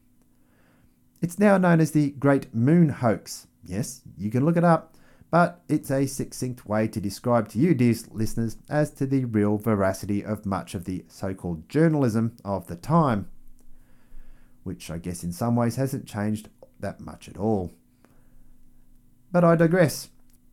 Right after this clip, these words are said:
Because the press wasn't getting any information from the police, they resorted to following police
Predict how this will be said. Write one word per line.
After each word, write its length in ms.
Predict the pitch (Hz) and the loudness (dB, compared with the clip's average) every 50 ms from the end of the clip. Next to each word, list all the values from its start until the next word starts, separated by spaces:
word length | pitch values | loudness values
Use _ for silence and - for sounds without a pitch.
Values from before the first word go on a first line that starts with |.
| - | -6
Because 380 | 127 151 143 - 220 233 226 226 | -4 -2 4 4 6 4 4 2
the 80 | - 180 | -2 -6
press 440 | 175 - - 160 165 165 - - - | -6 -2 0 0 0 0 0 -4 -4
wasn't 260 | 131 139 135 135 127 | -2 -2 -2 -2 -2
getting 380 | 120 127 123 120 120 120 113 - | 0 0 0 2 0 0 -2 -2
any 320 | - 113 113 107 104 104 98 | -4 -2 0 0 0 0 0
information 640 | 113 110 104 - - 101 101 107 107 110 107 - 104 | -2 -2 -2 -4 -4 -2 0 0 0 0 -2 -2 -6
from 300 | 92 - - 107 101 92 | -8 -6 -6 -6 -4 -4
the 80 | 90 87 | -6 -8
police, 540 | - - 87 95 127 156 147 131 - - - - - _ _ - | -8 -8 -6 -4 -2 -2 -2 -2 -4 -8 -18 -20 -20 _ _ -4
they 140 | - 160 | 0 0
resorted 500 | 170 165 180 170 - 143 139 143 151 147 | 2 2 2 2 2 2 2 2 0 -2
to 240 | - - 143 131 131 | -2 -4 -2 -2 -2
following 480 | 127 - - - 117 117 113 113 110 107 | -4 -2 0 2 2 2 2 0 0 -2
police 540 | 107 - 107 117 131 147 139 143 - - | -2 -2 0 2 2 2 0 -2 -6 -16